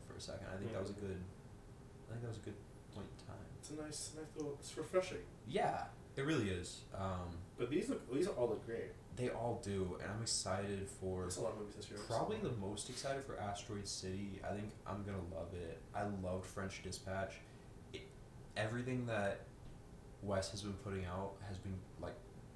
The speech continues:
Speaker 1: compounding, compounding on itself to become, like, even better and better, and I think he's in his, I think he's in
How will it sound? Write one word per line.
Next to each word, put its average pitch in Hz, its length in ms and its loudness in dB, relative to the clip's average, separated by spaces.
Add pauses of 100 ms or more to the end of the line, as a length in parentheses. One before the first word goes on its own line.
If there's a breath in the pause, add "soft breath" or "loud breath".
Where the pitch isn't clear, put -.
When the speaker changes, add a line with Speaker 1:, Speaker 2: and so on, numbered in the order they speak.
Speaker 1:
compounding, 101 960 -6
compounding 107 640 -4
on 95 180 -2
itself 92 420 -2
to - 80 -12
become, 95 300 -4 (100)
like, 95 140 -6 (140)
even 101 280 -4
better 92 420 -4
and 90 100 -6 (200)
better, - 340 -2
and 95 80 -4
I 98 40 -2
think 101 140 -2
he's 107 160 -4
in 101 120 -2 (100)
his, 95 240 -4 (1200)
I 98 100 0
think 110 160 0
he's 107 240 -4
in 98 160 -2